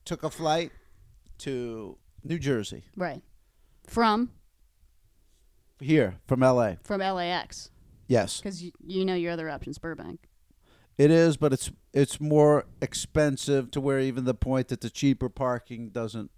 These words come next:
Speaker 1: help.
Speaker 2: Okay, all right.
Speaker 1: And there's less direct flights out of there.
Speaker 2: There are.
Speaker 1: Gotta go direct.
Speaker 2: But I say, I mean, if I can't get there from Burbank, I don't need to get there, period.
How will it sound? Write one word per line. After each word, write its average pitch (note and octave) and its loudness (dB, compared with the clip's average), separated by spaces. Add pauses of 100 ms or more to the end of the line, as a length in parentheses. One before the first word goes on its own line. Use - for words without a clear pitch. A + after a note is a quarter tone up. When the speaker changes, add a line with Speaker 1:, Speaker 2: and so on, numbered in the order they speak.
Speaker 1:
help. G2+ -6 (160)
Speaker 2:
Okay, G3 -12 (180)
all F3+ -6
right. F3+ -6 (440)
Speaker 1:
And C3 0
there's A#2+ 0
less C3 0
direct B2 -2
flights G#2+ -6
out F2+ -8
of - -12
there. E2+ -16 (240)
Speaker 2:
There F3+ -10
are. E3 -12 (240)
Speaker 1:
Gotta G2+ -10
go F#2 -10
direct. F2+ -12
Speaker 2:
But - -8
I A3 -6
say, F#3+ -8
I D#3 -8
mean, E3+ -6
if F3+ -10
I F3+ -8
can't F3+ -8
get F3+ -12
there F3 -10
from E3 -8
Burbank, E3+ -12
I E3+ -12
don't F3 -6
need D#3+ -10
to D#3+ -16
get E3 -16
there, D#3+ -16
period. D#3+ -12